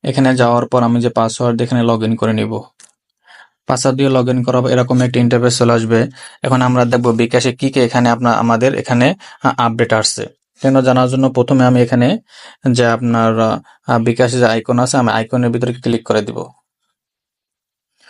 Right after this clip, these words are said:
ক্লিক করার সাথে সাথে এরকম একটা ইন্টারফেস চলে আসবে। এখানে দেখেন আপনার, আ, লেখা আছে কুপন। এটা আপনার বিকাশের আপডেট। তো আমি যদি কুপন এখানে ক্লিক করি, তো এখানে লেখা আছে আপনার, আপনার এই মুহূর্তে কোনো কুপন নেই।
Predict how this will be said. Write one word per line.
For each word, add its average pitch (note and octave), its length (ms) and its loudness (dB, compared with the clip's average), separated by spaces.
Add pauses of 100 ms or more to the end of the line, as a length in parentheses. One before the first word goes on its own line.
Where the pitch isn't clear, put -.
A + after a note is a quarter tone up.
(340)
ক্লিক C3+ 220 -2
করার C3+ 140 2
সাথে B2+ 180 -2
সাথে B2 120 -2
এরকম B2+ 280 2
একটা B2+ 180 0
ইন্টারফেস B2 340 2
চলে A#2+ 160 2
আসবে। A#2 160 2
এখানে B2 240 2
দেখেন A#2+ 280 0
আপনার, A#2 340 0 (500)
আ, A2+ 400 2
লেখা A#2+ 260 0
আছে A#2+ 140 -2
কুপন। A#2 440 -2 (2250)
এটা C3+ 180 0
আপনার C3 200 0
বিকাশের B2 400 0
আপডেট। A2+ 400 -2 (300)
তো C3 80 -2
আমি C3 140 2
যদি B2+ 120 0
কুপন B2 280 0
এখানে A#2+ 300 -2
ক্লিক A#2 260 -2
করি, C3 320 0 (1500)
তো C#3 60 0
এখানে C#3 160 2
লেখা C3 200 2
আছে B2+ 140 2
আপনার, A#2+ 280 0
আপনার B2 380 0
এই B2 160 0
মুহূর্তে B2+ 320 0
কোনো A#2+ 240 0
কুপন B2 320 0
নেই। G#2+ 220 -4